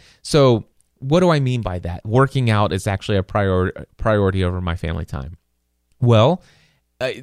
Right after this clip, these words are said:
that means that, um, if, if I have, let's just say I didn't work out in the morning, it, which I most t-, do most of the time. But if I didn't work out in the morning and I said, "I'm gonna work out tonight,"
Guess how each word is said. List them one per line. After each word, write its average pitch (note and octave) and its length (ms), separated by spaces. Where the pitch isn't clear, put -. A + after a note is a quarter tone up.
that C3+ 220
means C3+ 380
that, G#2 420
um, F2+ 420
if, G#2+ 460
if A#2 160
I B2 120
have, D3 280
let's D#3+ 200
just F#3+ 140
say C3 160
I - 20
didn't B2+ 300
work A#2 220
out G#2 160
in G#2 40
the G2 60
morning, F2 440
it, B2 160
which C3 160
I B2 80
most A#2 400
t-, - 100
do C3+ 160
most G#2 320
of F#2 60
the F2 80
time. E2+ 360
But D3 100
if C#3+ 100
I D3+ 80
didn't G3+ 240
work E3 220
out C3 140
in - 40
the A2+ 60
morning G2 360
and G2+ 140
I G#2+ 100
said, G2+ 180
"I'm C#3 100
gonna E3 160
work B2 220
out - 160
tonight," F2 560